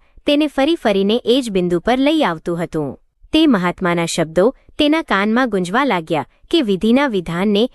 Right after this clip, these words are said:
કોઈ ટાળી શકતું નથી. ભગવાન વિષ્ણુએ કથા પૂરી કરતા ગરુડને કહ્યું, "હે ગરુડ, મહેન્દ્રપાલે તે દિવસે પુત્ર અને પુત્રવધૂની માફી માંગી અને વિધિના વિધાન સામે મસ્તક ઝુકાવી દીધું.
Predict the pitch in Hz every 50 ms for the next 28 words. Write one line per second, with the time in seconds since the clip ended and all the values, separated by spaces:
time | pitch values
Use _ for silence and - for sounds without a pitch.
0 | _ _ - - 349 359 - - 214 185 180 220 247 - - 180 - - 262 294
1 | 294 240 190 - 190 160 147 117 - _ _ _ _ _ _ _ _ _ - 214
2 | 202 190 190 196 196 220 277 294 247 208 - - - 269 294 330 349 - - 202
3 | - - 262 294 - - 240 233 247 226 - 202 175 - - 214 247 269 214 196
4 | 185 190 220 254 269 277 277 262 - 180 160 175 160 131 - _ _ _ _ -
5 | 294 330 320 240 262 226 202 170 156 151 - _ _ _ _ _ - 233 247 269
6 | 311 311 339 349 - 247 185 175 175 185 208 226 - 262 285 320 247 240 190 185
7 | 170 - - 196 214 - - 233 214 - - 233 254 277 - - 214 220 226 233
8 | - 220 202 - 254 277 302 277 247 190 - 214 214 226 233 214 180 160 160 -
9 | - 302 294 262 202 180 170 170 175 165 147 _ _ _ - 208 214 208 202 180
10 | 190 180 - 226 247 262 285 302 254 208 180 - 202 214 254 277 - - 226 190
11 | 185 185 208 233 214 190 180 - - 285 277 208 - 208 185 - 180 170 165 165
12 | 165 170 160 - 165 147 127